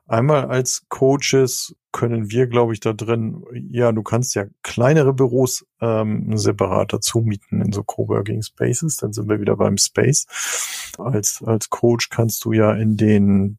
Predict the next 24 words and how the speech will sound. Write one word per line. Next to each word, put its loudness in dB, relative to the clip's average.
Großflächen 2
ja 2
in -4
dem 2
Sinne 2
nicht -2
arbeiten. 0
Du -10
kannst -6
sicherlich -2
Konzepte -4
vorbereiten -2
oder 0
Trainings 0
oder 0
die -6
nächste -4
Organisationsmaßnahme. 0
Das, 0
äh, 0
gelingt 0
da 4
schon, 2
aber, 2